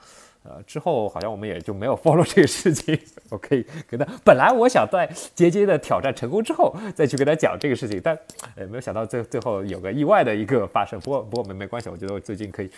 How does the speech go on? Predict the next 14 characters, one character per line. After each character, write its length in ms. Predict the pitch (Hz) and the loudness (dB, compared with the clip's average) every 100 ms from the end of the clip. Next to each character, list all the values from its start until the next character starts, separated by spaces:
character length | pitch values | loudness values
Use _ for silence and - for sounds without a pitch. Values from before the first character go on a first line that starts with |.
| - | -16
跟 120 | - | -8
他 80 | 131 | -6
商 180 | - 151 | -2 0
量 160 | 156 98 | 0 -2
一 20 | |
下， 220 | 87 80 - - - _ _ _ _ | -4 -6 -8 -20 -20 _ _ _ _
做 220 | - 131 | 0 2
一 120 | 107 101 | 2 0
个 280 | 123 110 101 | -2 -2 0
中 240 | 160 170 | -2 0
文 180 | 110 87 | -2 -2
的 140 | 92 | -4
页 240 | 92 101 90 | -4 -4 -4
面。 260 | 90 85 | -6 -10